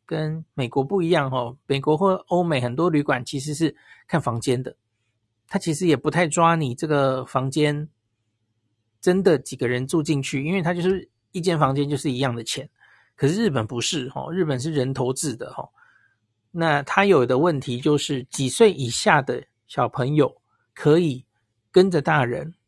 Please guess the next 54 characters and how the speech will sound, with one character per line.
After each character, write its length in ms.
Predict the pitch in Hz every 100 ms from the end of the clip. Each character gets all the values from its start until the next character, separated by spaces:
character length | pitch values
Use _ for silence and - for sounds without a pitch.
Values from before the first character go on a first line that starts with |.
| -
不 100 | 170
算 320 | - 196 143
占 260 | - 151 113
床 320 | - - 151 -
的 80 | 131
这 160 | 151
件 240 | 143 143 123
事， 280 | - 135 135
吼。 160 | 135 _ _ _ _ _ _ -
那 60 | 160
这 140 | 247
个 180 | 214 147
我 160 | 131 127
曾 220 | 135 139
经 160 | 156
也 100 | 147
跟 220 | 120 135 143
大 100 | 151
家 160 | 147
分 180 | - 139
享 240 | 139 117
过， 220 | - 143 123
吼， 240 | 127 - _ _
这 120 | 156
个 340 | 147 135 139 _ _ _ _ _ _ -
原 300 | 156 175 226
则 260 | 160 147
上 340 | 147 185 131 - _ _ -
六 220 | 180 143
岁 260 | - 151 131
以 80 |
下 340 | - - 135 135
没 160 | 147 156
上 240 | 160 180
小 180 | 135 123
学 220 | - 131
之 140 | 127 196
前， 480 | - 139 120 143 - _ _ _ _ -
那 140 | 156
是 180 | - 175
可 260 | - 135
以 160 | 127 131
不 80 | -
占 200 | 135 135
床 220 | 117 - 139
的， 100 | - -
吼。 160 | - _ _ - _ _ -
那 160 | 185
六 240 | 180 214 190
岁 200 | - 185
到 200 | 175 156
十 180 | - 135
二 100 | 127
岁， 320 | - 127